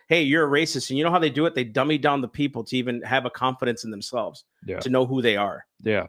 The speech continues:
Speaker 1: And that's the, that's the thing. When you become a child of God, you're adopted into him. And all of a sudden, I'm his son. I know my identity now.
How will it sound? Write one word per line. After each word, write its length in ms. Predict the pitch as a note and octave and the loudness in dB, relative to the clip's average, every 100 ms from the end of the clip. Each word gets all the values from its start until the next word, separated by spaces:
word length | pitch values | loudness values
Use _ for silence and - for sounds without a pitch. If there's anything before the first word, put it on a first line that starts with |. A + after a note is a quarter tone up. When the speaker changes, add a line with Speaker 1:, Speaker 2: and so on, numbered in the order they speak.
| - | 2
Speaker 1:
And 100 | D3+ | 2
that's 180 | F3 | 2
the, 80 | F#3+ | 0
that's 220 | D#3+ F3+ | 0 0
the 80 | F3 | -2
thing. 300 | F3 G#3 A#2+ A#2+ | 0 0 0 -2
When 120 | C#3 | -2
you 80 | D#3+ | -2
become 240 | E3 E3 | -2 -2
a 40 | D3 | 2
child 240 | D#3+ C#3+ | 2 2
of 80 | A2+ | 2
God, 320 | D3 F#3 A#2+ - _ | 4 4 2 -6 _
you're 160 | C3+ D3 | 0 0
adopted 420 | A#2 D3 F3+ D#3+ | 4 2 2 0
into 220 | C3 A#2+ | -4 -2
him. 160 | B2 B2 | -2 0
And 60 | |
all 40 | B2+ | 0
of 60 | |
a 40 | B2+ | 0
sudden, 160 | C3 - | -4 0
I'm 200 | C3+ D3+ | 0 0
his 200 | D3 - | -2 -4
son. 160 | C#3+ A2 | -2 0
I 100 | C3+ | 0
know 140 | C#3+ | 0
my 160 | C#3+ B2+ | 2 2
identity 460 | A2 B2+ C3+ A2+ | 2 -2 -2 -6
now. 180 | F#2+ D2 | -10 -16